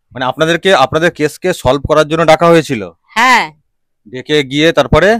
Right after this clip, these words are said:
Speaker 2: তারপরে ওই তো আমার স্বামী সন্তানের ভয় দেখিয়ে আমাকে এই সব উক্তি কথা বলিয়ে নিয়ে তারপরে আমাকে এই, এ,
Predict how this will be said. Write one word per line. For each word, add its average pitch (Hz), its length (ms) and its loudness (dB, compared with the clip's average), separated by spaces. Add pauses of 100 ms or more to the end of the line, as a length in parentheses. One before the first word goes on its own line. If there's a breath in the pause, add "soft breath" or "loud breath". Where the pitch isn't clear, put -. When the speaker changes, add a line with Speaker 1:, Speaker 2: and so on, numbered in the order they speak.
(160)
Speaker 2:
তারপরে 269 480 0
ওই 302 200 6
তো 302 140 -2
আমার 262 260 0
স্বামী 269 320 -4
সন্তানের 294 480 -4
ভয় 277 240 -2
দেখিয়ে 294 320 -2
আমাকে 285 300 -2
এই 269 160 0
সব 285 220 -4
উক্তি 277 580 -8
কথা 254 640 0
বলিয়ে 262 440 -2
নিয়ে 285 260 -2
তারপরে 254 440 -2
আমাকে 269 460 -2
এই, 247 240 -8 (480 soft breath)
এ, 214 400 -6